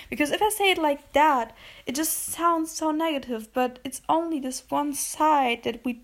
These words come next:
try to show in order to be a victim. But what if we also show the different sides, that we can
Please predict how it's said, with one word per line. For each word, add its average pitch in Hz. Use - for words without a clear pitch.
try 277
to 262
show 269
in 254
order 240
to 233
be 220
a 220
victim. 240
But 247
what 269
if 349
we 415
also 277
show 240
the 240
different 262
sides, 226
that 233
we 226
can 233